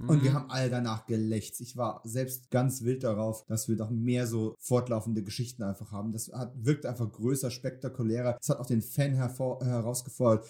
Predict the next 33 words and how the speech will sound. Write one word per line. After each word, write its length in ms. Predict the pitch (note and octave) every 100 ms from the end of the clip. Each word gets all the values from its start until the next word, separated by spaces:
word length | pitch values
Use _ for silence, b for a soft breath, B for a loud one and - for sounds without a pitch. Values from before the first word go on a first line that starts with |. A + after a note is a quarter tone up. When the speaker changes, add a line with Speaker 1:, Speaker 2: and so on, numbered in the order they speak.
| B
Speaker 1:
Du 140 | - A2
hast 180 | C3 -
dich 100 | B2
ein 60 |
bisschen 220 | B2 B2
auch 120 | - -
von 120 | -
anderen 280 | - B2 A#2+
abgesetzt, 480 | - - C3 B2+ -
weil 240 | A#2 B2
du 240 | A#2+ A2 A2+
wusstest 400 | C#3+ D#3 C3+ -
noch, 160 | C3 C3
was 200 | B2 C#3+
letzte 240 | C3 -
Staffel 240 | - B2+ A#2+
passiert 360 | A#2+ A#2+ B2
ist. 180 | B2 A#2
Und 220 | A#2+ G2+
ja, 160 | A2 A2
Otto 140 | B2
Normalverbraucher 720 | A2 A2 A#2+ B2 A2+ A2 G#2+
wusste 240 | A2+ A#2 A#2+
es 60 |
im 60 | A2
Zweifelsfall 460 | - A#2 A#2+ C3 A2
nicht. 240 | A2+ -
Das 140 | A2+ B2+
hat 120 | A#2+
ja 100 | -
auch 180 | G#2 -
Akte 260 | - A#2 -
X 300 | D3 C#3 -